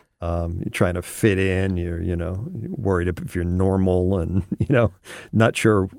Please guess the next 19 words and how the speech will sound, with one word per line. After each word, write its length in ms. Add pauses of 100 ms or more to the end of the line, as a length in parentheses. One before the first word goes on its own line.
how 100
your 140
life's 260
gonna 200
unfold, 540
and, 200 (540)
you 140
know, 340
you're 160
still 460 (160)
sort 200
of 100
under 180
the 120
thumb 280
of 140
your 100
parents 640
and, 400